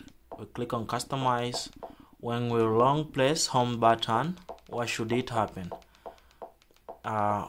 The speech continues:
when we long press home button, it should screenshot. So let us try that on our remote control. Here is the home button,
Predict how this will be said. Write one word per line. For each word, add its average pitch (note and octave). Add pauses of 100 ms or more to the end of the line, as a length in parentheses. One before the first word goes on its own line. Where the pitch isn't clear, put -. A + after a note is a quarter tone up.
when A2+
we A#2
long C#3
press B2+
home A#2+
button, B2+
it A2
should G#2+
screenshot. - (1080)
So A2+
let A2+
us A#2
try C3
that A#2+
on A2+
our G#2+
remote A2+
control. G#2+ (1040)
Here C#3+
is B2
the A#2+
home A#2+
button, C#3+